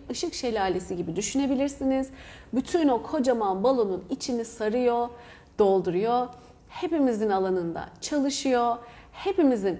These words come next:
enerjisinde ne tıkanıklık, ne bozukluk, bizi engelleyen, alıkoyan,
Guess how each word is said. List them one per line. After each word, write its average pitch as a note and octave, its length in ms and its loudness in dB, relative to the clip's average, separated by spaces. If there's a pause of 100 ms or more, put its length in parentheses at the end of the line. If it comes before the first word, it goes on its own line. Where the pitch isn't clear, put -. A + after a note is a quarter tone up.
enerjisinde G#3 720 -2 (100)
ne C4+ 140 -6
tıkanıklık, A3 680 -2
ne G#3 240 -2
bozukluk, G#3+ 560 -2
bizi G#3 200 -2
engelleyen, G#3 840 0 (140)
alıkoyan, G3+ 640 0